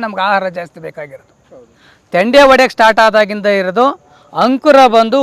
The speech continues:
ಹೂವು ಬಂದು, ಕಾಳು ಕಟ್ಟುವ ಸಮಯದಲ್ಲಿ ಹೆಚ್ಚಿನ ಒಂದು ಪೋಷಕಾಂಶಗಳು, ಅದರಲ್ಲಿಯೂ ಪೊಟ್ಯಾಷ್, ಯಾಕೆಂದ್ರೆ ಗುಣಮಟ್ಟದ ಪೋಷಕಾಂಶ ಅಂತ ಕರಿತೀವಿ, ಅದು ಕೊಟ್ಟಿದ್ದೇ ಆದರೆ ಕಾಳು ಜಳ್ಳು ಕಡಿಮೆ ಆಗುತ್ತೆ, ಕಾಳು ಚೆನ್ನಾಗಿ ಕಟ್ಟುತ್ತೆ, ಮತ್ತು, ಆ,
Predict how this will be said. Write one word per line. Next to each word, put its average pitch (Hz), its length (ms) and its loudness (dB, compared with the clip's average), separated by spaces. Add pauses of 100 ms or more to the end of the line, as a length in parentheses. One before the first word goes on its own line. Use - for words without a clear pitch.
(120)
ಹೂವು 262 420 2
ಬಂದು, 233 260 -2
ಕಾಳು 262 540 0
ಕಟ್ಟುವ 254 240 -6
ಸಮಯದಲ್ಲಿ 214 580 -8 (100)
ಹೆಚ್ಚಿನ 262 300 -8 (640)
ಒಂದು 233 140 -6 (120)
ಪೋಷಕಾಂಶಗಳು, 226 640 -4
ಅದರಲ್ಲಿಯೂ 254 340 -2 (120)
ಪೊಟ್ಯಾಷ್, 180 360 0 (220)
ಯಾಕೆಂದ್ರೆ 208 380 -8
ಗುಣಮಟ್ಟದ 247 480 -8 (100)
ಪೋಷಕಾಂಶ 208 460 -10
ಅಂತ 170 160 -20
ಕರಿತೀವಿ, 175 320 -12 (380)
ಅದು 190 220 -6
ಕೊಟ್ಟಿದ್ದೇ 254 460 0
ಆದರೆ 190 240 0 (220)
ಕಾಳು 208 200 2 (100)
ಜಳ್ಳು 226 240 -2
ಕಡಿಮೆ 208 280 0
ಆಗುತ್ತೆ, 185 280 -4 (800)
ಕಾಳು 233 220 4 (100)
ಚೆನ್ನಾಗಿ 208 280 -2
ಕಟ್ಟುತ್ತೆ, 196 360 -4 (500)
ಮತ್ತು, 220 220 0 (580)
ಆ, - 20 2